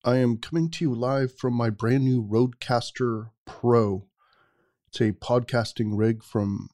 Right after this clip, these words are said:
Rode, and, uh, super excited to get it. I've been waiting for a number of weeks. It is, like, a multi-thousand dollar setup,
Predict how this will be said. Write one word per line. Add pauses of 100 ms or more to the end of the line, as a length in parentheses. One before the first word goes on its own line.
(140)
Rode, (420)
and,
uh,
super
excited
to
get
it.
I've
been
waiting
for (340)
a
number
of
weeks. (800)
It
is,
like, (140)
a
multi-thousand
dollar (440)
setup,